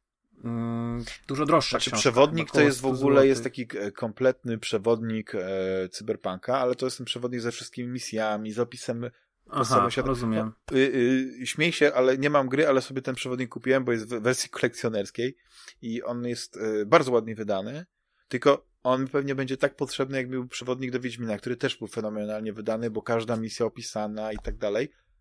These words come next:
Speaker 2: ale ja nie potrzebowałem tego, bo ja nie gram z... ja nie potrzebuję grać z przewodnikiem,
Speaker 1: Przewodnikami,
Speaker 2: tak,
Speaker 1: mhm.
Speaker 2: ale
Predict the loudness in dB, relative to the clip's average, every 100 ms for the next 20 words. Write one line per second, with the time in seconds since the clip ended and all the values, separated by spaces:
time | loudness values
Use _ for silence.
0 | _ _ _ -6 2 6 4 2 _ _
1 | _ -2 0 0 -2 -2 4 4 4 -2
2 | 0 0 0 0 0 0 -6 -8 -8 -10
3 | -8 -4 -2 -2 -4 -2 0 0 -4 -4
4 | 0 2 2 2 2 2 0 -2 2 2